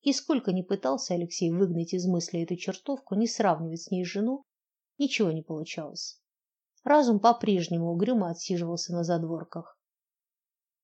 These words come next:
И нежная страстность ушла из их с Анной любви, сменившись супружескими обязанностями.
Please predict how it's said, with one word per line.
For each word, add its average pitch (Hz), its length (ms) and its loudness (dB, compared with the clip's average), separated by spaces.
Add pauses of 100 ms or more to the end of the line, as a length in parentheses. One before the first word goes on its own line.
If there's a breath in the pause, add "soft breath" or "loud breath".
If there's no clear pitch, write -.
И 214 180 2
нежная 277 540 4
страстность - 840 -6
ушла 226 460 -2
из 180 220 -4
их 175 120 -4
с - 140 -8
Анной 170 300 -2
любви, 165 500 -4 (320)
сменившись 254 720 0
супружескими 175 720 -4
обязанностями. 160 960 -6